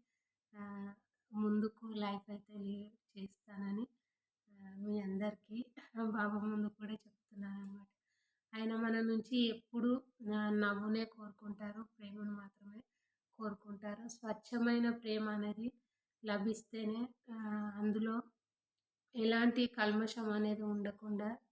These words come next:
ప్రేమ అనేది ఉంటేనే, ఆ, బాగుంటుంది అనేది నా ఆలోచన.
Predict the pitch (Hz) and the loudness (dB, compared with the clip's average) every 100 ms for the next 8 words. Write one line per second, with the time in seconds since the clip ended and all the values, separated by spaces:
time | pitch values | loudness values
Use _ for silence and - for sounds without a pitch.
0 | - 208 214 220 214 214 208 202 202 202 | -6 -2 0 0 0 0 0 -2 -4 -6
1 | 208 214 247 _ _ _ _ _ 214 208 | -6 -4 -6 _ _ _ _ _ _ -20
2 | 185 202 _ _ _ _ _ _ _ _ | -20 -20 _ _ _ _ _ _ _ _
3 | - - _ - 208 220 208 220 220 220 | -20 -20 _ -4 2 6 6 4 0 0
4 | 220 214 214 202 202 202 220 220 202 196 | 0 0 0 0 -2 -4 -6 -8 -6 -6
5 | 202 - _ 208 | -8 -10 _ -20